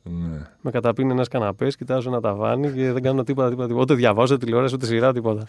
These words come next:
Speaker 1: <laughs> Τίποτα στον
Speaker 2: Το οποίο είναι
Speaker 1: καναπέ.
Speaker 2: καλό, βέβαια, γιατί είναι, απ' την άλλη, ένα, μια μορφή διαλογισμού. Ξέρεις,
Speaker 1: Σωστό γι' αυτό.
Speaker 2: δεν είναι
Speaker 1: Αποσυμπίεση.
Speaker 2: Ναι, αποσυμπίεση.
Speaker 1: Ως παλιός σχετικά πια, πώς νιώθεις απέναντι στα νέα παιδιά, παιδί μου, που έρχονται; Γιατί είσαι, πόσα χρόνια τώρα είσαι στη,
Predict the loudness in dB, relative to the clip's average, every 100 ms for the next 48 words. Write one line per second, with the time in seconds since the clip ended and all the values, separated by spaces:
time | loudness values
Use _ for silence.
0 | -8 -6 2 2 4 2 2 -2 0 4
1 | 8 8 8 6 6 6 4 2 2 2
2 | 4 4 4 4 4 4 4 4 4 6
3 | 6 4 2 2 2 4 2 2 -4 -16
4 | -4 0 2 4 4 4 0 -2 2 4
5 | 6 6 6 4 0 0 0 -2 -4 -4
6 | -6 -10 _ _ _ -20 -20 -10 2 2
7 | 4 6 8 8 8 8 4 -8 -10 -8
8 | 0 2 2 0 2 4 4 0 -4 -2
9 | -2 -6 -16 _ -2 0 4 4 4 2
10 | -2 -2 -4 -4 -6 -4 -2 -4 -6 -10
11 | -12 -14 -16 -18 -18 -14 -14 -14 -8 -6
12 | -4 -4 -2 -4 -2 -2 0 -2 -4 -6
13 | -10 -12 -14